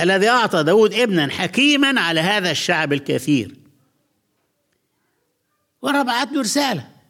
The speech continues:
قال له إيه؟ أرسل حرام إلى سليمان قائلًا:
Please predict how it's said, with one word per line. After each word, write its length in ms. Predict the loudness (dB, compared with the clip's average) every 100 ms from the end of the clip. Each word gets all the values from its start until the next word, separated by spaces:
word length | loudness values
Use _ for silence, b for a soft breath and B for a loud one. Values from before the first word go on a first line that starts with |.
| _ _ _ _ _ _ _ _ _ _
قال 180 | -4 0
له 80 | 2
إيه؟ 500 | 2 2 0 -4 -12 -20 -10 -2
أرسل 340 | -2 0 -2
حرام 500 | 0 -2 0 0 0
إلى 180 | -2 -2
سليمان 520 | -4 -6 -4 -2 -2
قائلًا: 460 | -2 -2 0 -2